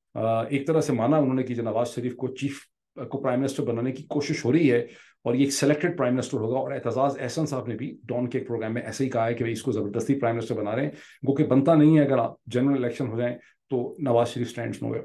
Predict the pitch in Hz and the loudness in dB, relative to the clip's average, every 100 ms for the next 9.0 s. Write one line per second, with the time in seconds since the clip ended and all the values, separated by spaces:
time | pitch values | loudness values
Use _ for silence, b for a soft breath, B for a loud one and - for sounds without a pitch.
0 | - _ - 160 170 165 165 143 139 123 | -12 _ 4 6 6 4 4 6 4 2
1 | 117 B B B 127 117 120 - 127 - | -2 B B B 2 4 4 4 2 2
2 | 117 - 123 - - 117 120 123 - 98 | 0 2 -2 -2 -2 0 0 -2 -2 -4
3 | 107 113 120 120 117 104 120 - 110 120 | -2 -2 -2 -4 -4 -6 -6 -2 0 2
4 | 120 - - - 139 165 123 - B B | 0 -2 -14 0 4 6 4 0 B B
5 | - 120 120 107 123 131 117 120 117 110 | -2 2 2 2 2 2 0 -2 0 0
6 | 120 - 123 120 123 127 135 127 - - | 0 0 -2 -2 -2 -2 0 -2 -4 -6
7 | 135 139 - 139 160 156 147 147 147 101 | -4 -2 2 4 4 2 0 2 2 0
8 | 110 120 156 123 113 113 - 113 117 | -2 -2 -2 -2 -4 -10 -10 -8 -8